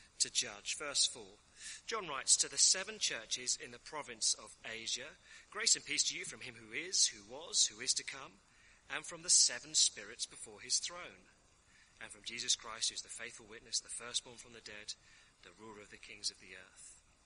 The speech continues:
Okay, here, here straight away we encounter some of the sort of style of the book of Revelation.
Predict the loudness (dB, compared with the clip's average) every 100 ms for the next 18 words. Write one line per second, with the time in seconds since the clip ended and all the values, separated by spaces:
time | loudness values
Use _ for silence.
0 | -20 _ _ _ _ -10 -8 -8 -12 -16
1 | -20 -20 -20 -10 -8 -8 -6 -6 -6 -10
2 | -20 6 8 8 0 -2 -4 -4 -4 -6
3 | 0 0 0 2 2 2 -8 -12 -16 -18
4 | -20 -20 -20 -20 _ _ 2 8 8 8
5 | -2 -4 -6 -10 -12 -12 -10 -10 -6 -4
6 | 0 0 -2